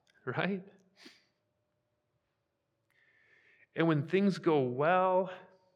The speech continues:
and when we succeed, maybe we paint it over with, uh, "Hey, praise God," but underneath, what we really think is, "I'm pretty good.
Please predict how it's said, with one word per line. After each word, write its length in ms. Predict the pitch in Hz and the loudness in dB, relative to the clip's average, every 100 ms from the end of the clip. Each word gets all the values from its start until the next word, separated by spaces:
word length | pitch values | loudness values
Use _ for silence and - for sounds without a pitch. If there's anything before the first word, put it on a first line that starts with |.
| _ _ _ | _ _ _
and 80 | 135 | -4
when 120 | 139 | -2
we 100 | 139 | -4
succeed, 800 | 135 120 - 160 160 165 160 139 - _ _ _ _ _ _ _ _ _ _ _ _ _ _ _ _ _ _ _ _ - | -6 -14 -12 -10 -8 -8 -10 -12 -18 _ _ _ _ _ _ _ _ _ _ _ _ _ _ _ _ _ _ _ _ -4
maybe 280 | 147 220 214 | 2 4 4
we 160 | 151 | 2
paint 240 | - 143 135 | 0 -2 2
it 80 | |
over 200 | 127 123 | 2 2
with, 320 | 117 117 107 113 | 0 -2 -2 -4
uh, 200 | 104 104 | -4 -4
"Hey, 160 | 135 | -8
praise 340 | 131 131 120 - | -6 -4 -4 -4
God," 320 | 110 110 104 | -6 -6 -6
but 160 | - | -8
underneath, 880 | - 185 170 156 160 139 123 - - | -4 -2 -2 -2 -2 -2 -4 -8 -6
what 100 | 139 | -4
we 60 | 139 | -2
really 360 | 139 202 165 | 2 4 2
think 300 | 127 131 123 | 0 -4 -4
is, 380 | 117 107 104 - _ _ _ - | -4 -6 -10 -18 _ _ _ -16
"I'm 80 | 131 | -8
pretty 240 | 240 131 | -6 -6
good. 280 | 110 95 | -6 -8